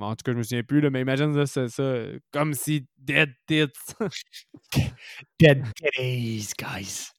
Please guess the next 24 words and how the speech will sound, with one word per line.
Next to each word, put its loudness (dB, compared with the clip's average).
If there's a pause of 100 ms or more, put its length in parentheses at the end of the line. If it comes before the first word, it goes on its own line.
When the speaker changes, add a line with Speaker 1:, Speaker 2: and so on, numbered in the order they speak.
(380)
Speaker 2:
in -2
the 0
room -6 (320)
two 0 (160)
thirty-seven. -6 (500)
Speaker 1:
Mais 4
je -2
te 2
dirais, 2
là, 2
que 0
niveau, 4
euh, 4
sein -2
fucked -2
up, 0
là, 0
il -6
y -4
a -2
un -4
film -8
qui -12
s'appelle -2